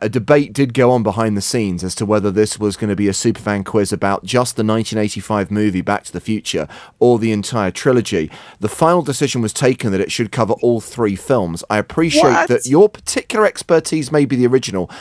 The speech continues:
Speaker 1: so here's what I'm
Speaker 2: Oh,
Speaker 1: gonna
Speaker 2: boy.
Speaker 1: do. Lucas is confident that he is gonna, quote, "walk the floor with you," regardless of whether it's just about the one movie or the three. So,
Speaker 2: Interesting, okay.
Speaker 1: whatever the question's about,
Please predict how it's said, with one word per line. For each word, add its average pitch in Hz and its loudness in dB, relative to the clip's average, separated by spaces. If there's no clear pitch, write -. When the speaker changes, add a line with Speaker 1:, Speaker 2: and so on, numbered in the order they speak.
Speaker 1:
so - -4
here's 196 2
what 208 4
I'm 175 4
Speaker 2:
Oh, - 0
Speaker 1:
gonna 151 2
Speaker 2:
boy. 80 2
Speaker 1:
do. - -6
Lucas 226 2
is 208 -2
confident 127 -2
that 120 0
he 135 2
is 127 2
gonna, 139 0
quote, 143 2
"walk 139 0
the 147 -4
floor 156 2
with 104 0
you," 101 0
regardless 135 2
of 113 -4
whether 120 2
it's - -4
just 120 -4
about 120 0
the 113 0
one 123 0
movie 113 2
or 98 2
the 90 -6
three. 73 -6
So, 120 2
Speaker 2:
Interesting, 110 2
okay. 123 -6
Speaker 1:
whatever 175 4
the 233 2
question's 175 0
about, 107 0